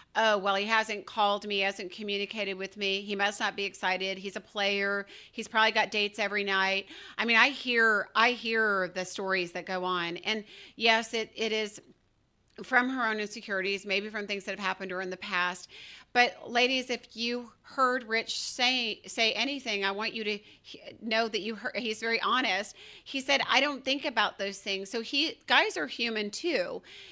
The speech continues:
And the more we can tell a guy, um, and in a nice way, in a kind, loving, positive way, what we want, uh, th-, it helps to guide them, you know, because you heard him say, "Well, I don't wanna hurt anybody, but then I, you know, I hear, well, you did this and you did this,"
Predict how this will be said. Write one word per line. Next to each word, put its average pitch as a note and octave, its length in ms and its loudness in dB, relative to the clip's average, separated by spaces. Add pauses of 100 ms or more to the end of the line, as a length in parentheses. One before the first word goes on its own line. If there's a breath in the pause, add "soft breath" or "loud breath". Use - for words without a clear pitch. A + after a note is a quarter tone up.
And B3 160 2
the B3 60 0
more C#4+ 320 2
we C4+ 160 -4
can B3 200 -6
tell A#3+ 340 0
a C4 60 -2
guy, F#3+ 560 0 (120)
um, G3 320 -2 (100)
and G#3+ 260 -4 (120)
in A#3 160 0
a G#3+ 60 0
nice G#3+ 460 0
way, F#3+ 460 -2 (160 soft breath)
in G3+ 120 -2
a G3+ 40 -2
kind, A3 460 2
loving, G#3 340 0
positive A#3+ 560 -4
way, F#3+ 160 0
what F#3 220 -6
we G3 100 -4
want, F3+ 560 -4 (540 loud breath)
uh, G#3+ 280 6
th-, G3+ 200 -14 (200)
it B3 160 0
helps C4 500 -2
to C4 120 -4
guide G#3+ 500 2
them, F3 420 -6 (100)
you G#3 120 -2
know, G3 120 2
because A3 300 -2
you A3+ 100 -4
heard A#3+ 200 0
him A3+ 140 -2
say, G#3+ 500 0 (260 loud breath)
"Well, A3 100 2
I A3+ 60 6
don't B3+ 160 4
wanna A#3+ 180 0
hurt A3+ 240 -2
anybody, G3 600 -2
but G3+ 180 -8
then G3+ 120 -2
I, G3+ 240 0
you G3 100 -6
know, G3+ 120 -2
I F#3+ 80 -2
hear, G#3 480 -2
well, G3+ 100 -6
you G#3+ 120 -4
did G#3 200 -6
this G#3+ 220 -4
and G#3 100 -8
you F#3+ 120 -4
did F#3+ 240 -10
this," A#3+ 300 -2